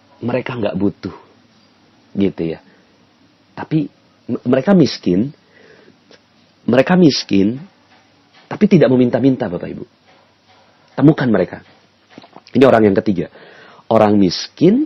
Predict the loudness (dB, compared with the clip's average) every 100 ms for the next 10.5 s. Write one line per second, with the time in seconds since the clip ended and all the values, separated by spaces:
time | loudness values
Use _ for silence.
0 | -2 0 0 0 0 0 0 -2 -2 0
1 | -2 -4 -2 -4 -6 -8 -10 -12 _ _
2 | _ _ _ -4 -2 -2 -2 2 2 2
3 | -4 -6 -4 -2 -2 -6 -4 -4 0 -2
4 | -2 -10 _ _ _ _ -10 -4 -2 0
5 | 0 2 2 2 2 2 4 2 0 _
6 | _ -8 -4 -2 -2 -2 -2 0 0 0
7 | 0 -2 -4 -4 -4 -6 -12 _ _ _
8 | _ _ _ _ _ _ _ _ _ _
9 | -8 -2 0 0 -4 _ _ _ _ _
10 | -10 -4 -2 -2 -6